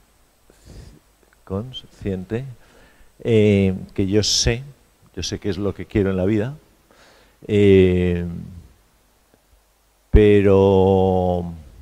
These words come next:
me parece que en muchos casos, si ahora nos lo preguntásemos, ¿tú para qué vives? ¿O yo para qué vivo?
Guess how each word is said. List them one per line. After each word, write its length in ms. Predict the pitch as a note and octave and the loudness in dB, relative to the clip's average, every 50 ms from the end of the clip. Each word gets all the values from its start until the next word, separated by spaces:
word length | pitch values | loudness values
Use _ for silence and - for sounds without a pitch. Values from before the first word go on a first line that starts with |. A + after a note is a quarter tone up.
| - _ _ _ _ _ _ _ _ _ | -20 _ _ _ _ _ _ _ _ _
me 80 | - G2+ | -6 -2
parece 160 | - A#2+ C3+ D#3+ | -2 -2 -2 -2
que 60 | C3+ | -4
en 60 | G#2 | -4
muchos 300 | A2 C#3 - - C#3+ - | -6 -8 -10 -10 -10 -8
casos, 540 | - A#2+ A2 - D3 F3 G3 - - - - | -6 -6 -6 -6 -8 -10 -10 -10 -10 -12 -14
si 200 | - - - G2+ | -10 -4 -2 0
ahora 500 | F#2+ G2 G2 G#2 G#2 G#2 G#2 G#2 F#2+ - - - - - _ _ - | 2 2 2 2 2 2 2 0 -2 -4 -8 -18 -20 -20 _ _ -14
nos 220 | G2+ G#2 G2+ F#2+ | -10 -8 -6 -6
lo 80 | G2 F#2+ | -6 -6
preguntásemos, 680 | - G2 F#2+ F#2+ F#2 F2+ G2+ F#2+ F2 A#2+ A#2+ A2+ - | -6 -6 -6 -6 -6 -6 -8 -8 -6 -8 -10 -12 -12
¿tú 160 | - - C#3 | -8 -6 -6
para 320 | C3 - - C3 G#2 G#2 F#2+ | -6 -2 -2 0 0 0 -2
qué 140 | - A2+ G2+ | -4 -6 -6
vives? 600 | F2+ E2+ F2 F2 E2 - G#2+ - - - - - - | -6 -6 -6 -8 -8 -10 -12 -14 -16 -18 -18 -16 -12
¿O 140 | - E2+ F2 | -10 -10 -6
yo 240 | E2+ G2 A#2+ B2+ | -2 -2 -2 -2
para 240 | - - C3 G#2 F#2+ | -2 -4 -6 -6 -6
qué 160 | - - G#2+ | -4 -4 -4
vivo? 340 | F#2+ F2+ E2+ E2 D2 D#2 E2+ | -2 -2 -4 -4 -6 -10 -14